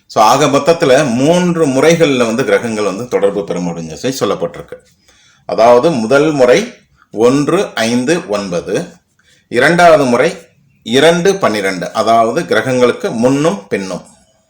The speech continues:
இரண்டு, பன்னிரெண்டு, மூன்றாவது முறை மூன்று, ஏழு, பதினொன்று, கிரகம் அமர்ந்த இடத்துல இருந்து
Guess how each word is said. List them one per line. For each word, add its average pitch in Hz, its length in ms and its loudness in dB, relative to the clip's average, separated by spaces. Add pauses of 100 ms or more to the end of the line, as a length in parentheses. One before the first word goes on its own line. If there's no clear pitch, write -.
(120)
இரண்டு, 120 360 -2
பன்னிரெண்டு, 87 580 -6 (640)
மூன்றாவது 160 600 2
முறை 101 640 -4 (280)
மூன்று, 175 600 0
ஏழு, 131 420 0
பதினொன்று, 98 600 -6
கிரகம் 110 400 -4
அமர்ந்த 110 420 0
இடத்துல 104 280 0
இருந்து 117 340 -2